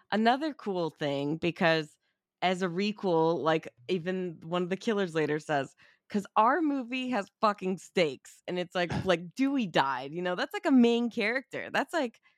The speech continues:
Speaker 1: a big thing to happen and bring, like, it, I mean, literally they do that in all the requels now. I mean, fucking
Speaker 2: Mm.
Speaker 1: Han Solo dies in Rise of the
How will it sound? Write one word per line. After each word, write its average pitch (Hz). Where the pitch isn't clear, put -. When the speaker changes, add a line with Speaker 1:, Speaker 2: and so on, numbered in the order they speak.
Speaker 1:
a 196
big 196
thing 220
to 175
happen 180
and 151
bring, 175
like, 156
it, 170
I 165
mean, 165
literally 190
they 160
do 147
that 127
in 123
all 131
the 131
requels 147
now. 156
I 147
mean, 139
fucking 147
Speaker 2:
Mm. -
Speaker 1:
Han 147
Solo 147
dies 143
in 139
Rise 143
of 139
the -